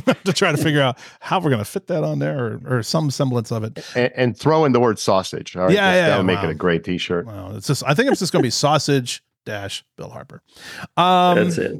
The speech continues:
Speaker 1: <laughs> so learning from mistakes, you know, as we, we've kind of touched on before,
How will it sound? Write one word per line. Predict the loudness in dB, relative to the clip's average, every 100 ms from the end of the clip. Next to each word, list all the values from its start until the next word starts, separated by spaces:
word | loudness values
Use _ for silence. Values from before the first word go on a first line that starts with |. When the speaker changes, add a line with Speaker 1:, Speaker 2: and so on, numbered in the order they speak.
| -14 -18
Speaker 1:
<laughs> | -14
so | -2 2 4 2 -4 -12 -2
learning | 2 4 2 0 0
from | 0
mistakes, | 0 0 2 2 0 -6 -10 -12 _
you | -4
know, | -2
as | -2
we, | -4 -4 -4
we've | -8
kind | -4 -4
of | -4
touched | -6 -6
on | -8
before, | -8 -8 -8 -8